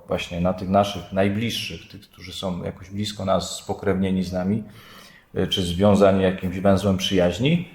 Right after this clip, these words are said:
ale potem popatrzmy, że możemy też być wysłani do innych, do tych, których w ogóle nie znamy i to od nas może zależeć ich życie tu na ziemi,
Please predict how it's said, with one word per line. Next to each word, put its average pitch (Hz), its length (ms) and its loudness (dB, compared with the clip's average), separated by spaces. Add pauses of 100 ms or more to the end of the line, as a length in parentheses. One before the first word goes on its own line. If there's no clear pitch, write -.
(500)
ale 107 160 4
potem 120 300 2
popatrzmy, 117 460 0
że 107 100 -2
możemy 104 360 0
też 101 180 -4
być 101 400 -8
wysłani 110 380 2
do 98 140 2
innych, 92 600 -2 (200)
do 107 200 2
tych, 107 120 -2
których 104 320 -6
w 107 60 -2
ogóle 110 300 4
nie 95 140 0
znamy 107 400 2
i 107 80 -6
to - 180 -6
od 139 300 2
nas 98 300 2
może 98 280 -4
zależeć 95 460 -2
ich 104 160 -12
życie 135 440 -2 (920)
tu 110 100 -2
na 98 160 6
ziemi, 98 480 -2